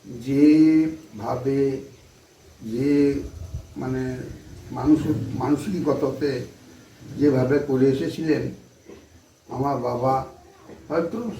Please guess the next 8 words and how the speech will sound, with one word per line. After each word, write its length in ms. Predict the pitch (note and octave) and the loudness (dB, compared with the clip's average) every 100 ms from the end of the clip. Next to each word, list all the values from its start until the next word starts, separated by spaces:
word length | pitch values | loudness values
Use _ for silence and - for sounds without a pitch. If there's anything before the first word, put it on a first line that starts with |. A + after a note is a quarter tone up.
| C#3+ | -6
সেই 160 | C3+ | -2
রকম 320 | C#3+ E3 F#3 E3+ | -2 -2 0 0
না 120 | D3 | 0
হলেও 300 | D3+ F3+ G3+ | 2 4 4
কিছুটা, 680 | G3+ C3+ A3+ G3 - - - - - - _ _ - - | 0 -8 -6 -4 -2 -4 -8 -18 -20 -20 _ _ -20 -8
কিছুটা 400 | G3+ - C#4+ C#4+ | -4 -2 -2 -2
করে 320 | - D3+ E3 | 2 4 4
গেছেন, 340 | C3 - - | 2 0 -4